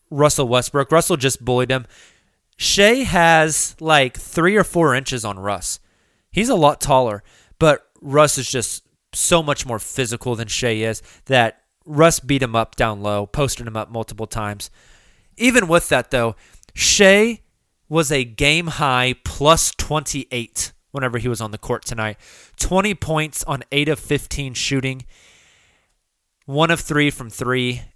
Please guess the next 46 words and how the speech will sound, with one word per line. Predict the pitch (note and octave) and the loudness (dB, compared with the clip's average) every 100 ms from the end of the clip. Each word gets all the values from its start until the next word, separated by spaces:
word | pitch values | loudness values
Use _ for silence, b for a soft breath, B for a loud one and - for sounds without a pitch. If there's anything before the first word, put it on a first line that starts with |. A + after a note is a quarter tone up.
| _ _ | _ _
three | - D#3 D#3+ | -4 0 0
of | C#3+ | 0
three | D3 C3+ | 0 0
from | C3+ | -4
the | A#2 | -8
free | - C3 | -4 -4
throw | - A#2+ | -2 -4
line, | G#2+ G#2+ G#2 G#2+ - - _ _ _ _ _ _ _ | -2 -4 -4 -8 -16 -20 _ _ _ _ _ _ _
three | - C3+ C3 | -2 2 4
rebounds, | B2+ A#2+ A#2 A2+ A2 - | 2 2 0 -2 -4 -8
three | - A#2 G#2+ | -6 -4 -4
assists. | - - F#2+ - - - _ | -6 -6 -8 -10 -12 -16 _
Apparently, | - D3 C#3 | -4 -2 -2
he | |
was | A#2+ | -4
a | |
big | A2+ B2 | -4 -4
fan | - A#2+ | -4 -4
of | G2+ | -6
threes | G#2+ A2 G#2 - | -8 -6 -8 -10
tonight. | - F#2 F2 _ _ _ _ _ _ _ _ _ _ _ _ _ _ _ _ _ _ _ F3 | -10 -10 -12 _ _ _ _ _ _ _ _ _ _ _ _ _ _ _ _ _ _ _ -2
The | F#3+ | -2
thing | - G#3 F#3+ | 0 -2 0
is, | F3+ G3 - - | 0 0 -2 -2
it | F3 | 0
didn't | F#3 G3+ F#3 | 0 0 -2
feel | - - - G#3 A3 C#3 | -10 -8 -2 2 2 2
like | A#2 A#2+ | 0 0
Shai | - - C#3+ B2+ | -2 0 0 0
got | C3+ A#2+ | -2 -4
twenty | - D#3+ C#3 | -8 -8 -10
points | A#2+ D3+ F#3+ - | -8 -10 -8 -6
tonight. | A2 F2+ D#2 _ _ _ _ _ | -6 -8 -16 _ _ _ _ _
It | F3+ C#3 | -4 0
didn't | F#3+ G#3 D3+ | 0 -2 -8
feel | - - G#3+ G#3+ | -12 -4 0 2
like | D#3+ E3+ | 2 0
he | D#3+ | -2
was | C#3+ | -2
the | C3+ | -4
second | - D3 D3+ A#2+ | -4 -4 -6 -10
leading | D3 C3+ A#2+ | -8 -8 -8
scorer | - C#3 B2+ A#2 | -4 -2 0 -2
on | |
the | G#2+ | -6
team. | - C#3+ B2 | -10 -10 -10